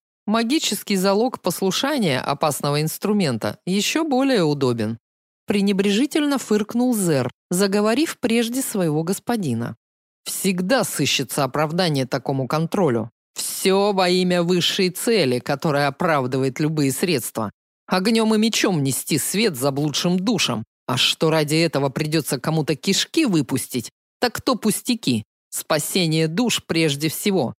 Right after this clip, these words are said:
Бей, творец своих отделит. Дроу уже не говорил,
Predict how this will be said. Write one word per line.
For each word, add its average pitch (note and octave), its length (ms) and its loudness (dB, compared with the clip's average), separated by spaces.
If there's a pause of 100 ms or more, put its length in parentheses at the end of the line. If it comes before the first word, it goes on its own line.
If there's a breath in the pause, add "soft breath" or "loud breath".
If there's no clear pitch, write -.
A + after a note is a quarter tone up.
(280)
Бей, F#3+ 440 2
творец G3 520 0
своих E3+ 460 0
отделит. C#3 580 -2 (460)
Дроу F#3 480 2
уже D#3+ 300 0
не E3 140 0
говорил, E3 500 2